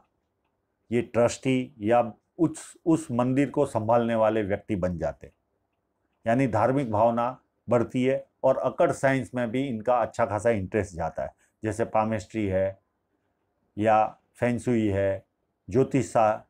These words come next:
है, उसमें उनका ध्यान जाता है। और ये मल्टीपल इनकम हॉरिजॉन्टल रेखा है, व्यक्ति को मल्टीपल इनकम की ओर इशारा करती है। और गुरु पर्वत भी देखे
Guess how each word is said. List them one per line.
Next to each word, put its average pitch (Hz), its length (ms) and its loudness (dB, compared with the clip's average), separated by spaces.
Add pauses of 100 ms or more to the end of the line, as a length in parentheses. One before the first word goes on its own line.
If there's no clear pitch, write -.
(100)
है, 98 180 2
उसमें 147 400 -2
उनका 123 340 2
ध्यान 101 360 -2
जाता 76 280 -8
है। 73 80 -20 (600)
और 110 140 2
ये 117 100 2
मल्टीपल 120 480 0
इनकम 117 300 -2
हॉरिजॉन्टल 110 600 2
रेखा 101 260 0
है, 117 160 0 (280)
व्यक्ति 110 260 -4
को 131 140 0
मल्टीपल 110 480 0
इनकम 98 320 -4
की 92 120 -6
ओर 139 160 2
इशारा 82 300 -2
करती 73 380 -16
है। 65 80 -20 (760)
और 101 140 -2
गुरु 139 240 4
पर्वत 139 320 4
भी 127 180 0
देखे 113 360 0